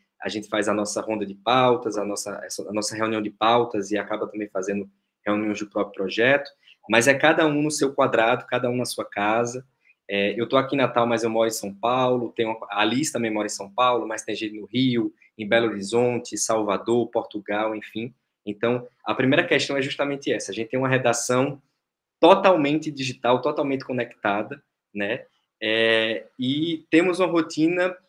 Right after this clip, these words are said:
muito específica, assim, a gente tenta justamente, é, a gente tem um ritmo de produção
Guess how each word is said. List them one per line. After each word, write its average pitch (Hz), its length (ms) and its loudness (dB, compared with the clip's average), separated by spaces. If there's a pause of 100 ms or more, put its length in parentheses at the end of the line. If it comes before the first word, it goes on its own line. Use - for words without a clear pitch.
(540)
muito 147 240 -2
específica, 139 840 -6
assim, 98 220 -8
a 92 60 -18
gente 110 440 -8
tenta 143 560 0 (240)
justamente, 123 1080 -2 (320)
é, 104 680 0
a 107 60 -8
gente 127 180 -4
tem 156 80 2
um 156 60 2
ritmo 151 320 -4
de 135 80 -12
produção 113 580 -4